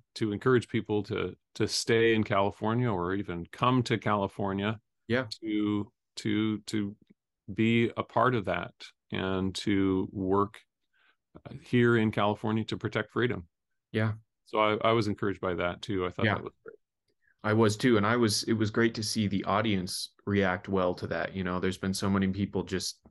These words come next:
Speaker 2: you know, saying, "I'm, I'm outta here," <laughs> especially
Speaker 1: Yeah.
Speaker 2: the last couple of years. And,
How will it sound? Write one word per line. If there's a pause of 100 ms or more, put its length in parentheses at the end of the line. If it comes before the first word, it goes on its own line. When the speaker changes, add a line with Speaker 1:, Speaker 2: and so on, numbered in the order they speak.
(160)
Speaker 2:
you
know,
saying,
"I'm,
I'm
outta
here," (220)
<laughs>
especially
Speaker 1:
Yeah.
Speaker 2:
the
last
couple
of
years.
And,